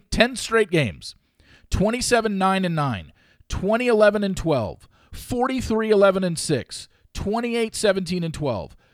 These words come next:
twenty-four, nineteen and five, thirty-nine, sixteen and five, thirty, seventeen and seventeen, fifty-three, four and eleven,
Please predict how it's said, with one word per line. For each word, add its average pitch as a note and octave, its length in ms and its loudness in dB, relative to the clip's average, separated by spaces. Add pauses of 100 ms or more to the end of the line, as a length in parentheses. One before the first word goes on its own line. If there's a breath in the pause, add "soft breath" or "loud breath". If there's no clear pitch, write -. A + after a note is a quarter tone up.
(100)
twenty-four, A3 600 0
nineteen F#3 440 -2
and D3+ 140 -4
five, A2+ 400 -4 (220 soft breath)
thirty-nine, A3+ 720 2
sixteen F3+ 500 -4
and D3 120 -6
five, G2 420 -6 (260 soft breath)
thirty, A3 480 2
seventeen G3+ 640 0
and D#3+ 140 -4
seventeen, D#3 720 -2 (280 soft breath)
fifty-three, A3+ 1160 -4
four G3+ 600 2
and F3 100 0
eleven, C3+ 440 0